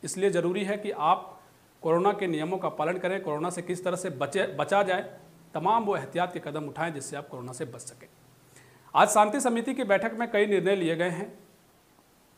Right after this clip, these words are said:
कोरोना का दौर है और इस बीच त्यौहार भी हैं, तो त्यौहारों को किस तरह से मनाना है, चूँकि कोरोना का काल है, तो हम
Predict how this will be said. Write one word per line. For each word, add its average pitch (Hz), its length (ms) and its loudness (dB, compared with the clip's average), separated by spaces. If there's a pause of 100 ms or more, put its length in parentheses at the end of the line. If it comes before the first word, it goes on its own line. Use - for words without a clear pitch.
(100)
कोरोना 170 280 2
का 180 140 0
दौर 160 240 0
है 180 180 -2
और 156 200 -4
इस 143 80 -8
बीच 175 220 -4
त्यौहार 147 340 0
भी 180 120 -4
हैं, 160 260 -8 (160)
तो 135 80 -10
त्यौहारों 165 480 4
को 214 220 0 (240)
किस 175 180 -6
तरह 185 160 2
से 202 120 -4
मनाना 160 400 0
है, 185 140 -4 (140)
चूँकि 160 180 -12
कोरोना 156 320 -4
का 175 80 -4
काल 165 280 -2
है, 160 160 -10 (600)
तो - 80 -2
हम 196 380 -2